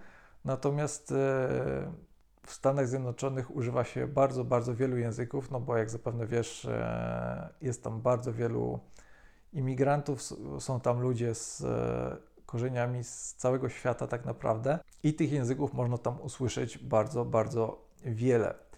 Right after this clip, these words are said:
Oczywiście językiem numer jeden jest, e, angielski,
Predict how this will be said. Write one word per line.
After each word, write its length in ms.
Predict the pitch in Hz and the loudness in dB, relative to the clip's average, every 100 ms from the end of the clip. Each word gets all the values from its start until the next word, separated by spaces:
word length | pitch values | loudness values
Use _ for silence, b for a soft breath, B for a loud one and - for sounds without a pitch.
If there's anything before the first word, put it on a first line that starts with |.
| B B - | B B -6
Oczywiście 420 | 123 135 - 143 | -2 -2 0 0
językiem 360 | 123 120 135 | 0 2 0
numer 260 | 123 123 120 | 2 0 2
jeden 380 | 117 117 117 117 | 4 4 2 0
jest, 400 | 113 - - - | -2 -2 -6 -4
e, 460 | 110 107 117 120 120 - _ | -2 -2 -2 -4 -6 -16 _
angielski, 760 | 143 175 170 143 - - 185 | -2 2 4 4 2 -4 -4